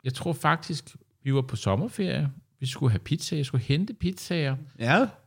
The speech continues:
Speaker 1: Og så ville jeg købe en flaske rødvin på vejen
Speaker 2: Ja.
Speaker 1: til vores rødvin. Så jeg var også sådan lidt,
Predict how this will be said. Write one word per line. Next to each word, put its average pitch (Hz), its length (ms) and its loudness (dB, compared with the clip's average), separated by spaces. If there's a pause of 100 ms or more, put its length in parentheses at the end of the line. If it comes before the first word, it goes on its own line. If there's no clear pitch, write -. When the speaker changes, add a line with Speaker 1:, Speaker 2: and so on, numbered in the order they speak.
(140)
Speaker 1:
Og 123 500 6
så 156 140 4
ville 151 200 2
jeg 139 100 4
købe 156 180 2
en 156 60 -2
flaske 131 240 0
rødvin 123 320 2
på - 180 -8
vejen 123 300 -6 (580)
Speaker 2:
Ja. 147 120 6 (500)
Speaker 1:
til 98 260 0 (120)
vores 101 360 -8
rødvin. 80 380 -4
Så 104 220 0 (140)
jeg 135 140 4
var 147 60 4
også 143 160 4
sådan 160 120 0
lidt, 156 240 2